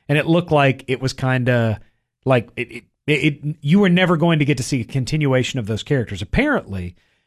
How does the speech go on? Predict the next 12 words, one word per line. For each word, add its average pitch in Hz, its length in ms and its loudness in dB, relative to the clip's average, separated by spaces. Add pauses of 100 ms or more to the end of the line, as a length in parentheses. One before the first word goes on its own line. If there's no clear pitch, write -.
(100)
there 151 280 2
is 127 100 0
rumor 180 340 2
that 107 220 -4
Disney 135 380 2
Plus 143 640 0 (480)
is 131 220 2
developing 139 880 0
a 107 580 0 (380)
spin-off - 800 -4 (480)
of 131 220 2
sorts - 800 -2